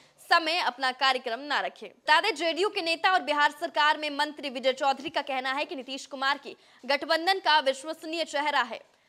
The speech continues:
नीतीश कुमार की कोशिश का ही परिणाम है कि विपक्षी दल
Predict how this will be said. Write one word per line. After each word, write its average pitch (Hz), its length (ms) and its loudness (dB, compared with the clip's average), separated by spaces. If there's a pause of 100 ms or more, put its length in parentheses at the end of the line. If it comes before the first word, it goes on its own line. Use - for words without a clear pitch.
(100)
नीतीश 311 340 -4
कुमार 320 380 2
की 302 200 -8
कोशिश 311 520 -8
का 294 140 2
ही 294 140 -4
परिणाम 302 500 0
है 302 140 -4
कि 311 140 -10
विपक्षी 262 500 -4
दल 269 280 2